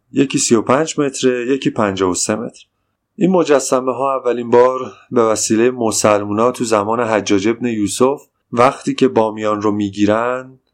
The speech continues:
و شروع به تاراج معابد می‌کنن، برای به دست آوردن طلای روی پیشونی مجسمه‌ها، پیشونی اونها رو از بالا به سمت پایین تراش می‌دن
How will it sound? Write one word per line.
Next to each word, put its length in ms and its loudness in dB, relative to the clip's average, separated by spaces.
و 160 2
شروع 360 0
به 100 4
تاراج 540 2
معابد 520 0
می‌کنن، 640 -2
برای 360 2
به 140 2
دست 280 0
آوردن 440 2
طلای 540 -2
روی 260 -2
پیشونی 540 -2
مجسمه‌ها، 1000 -2
پیشونی 520 -2
اونها 460 0
رو 400 -2
از 340 -2
بالا 380 2
به 100 -6
سمت 340 -4
پایین 560 -2
تراش 520 0
می‌دن 460 -2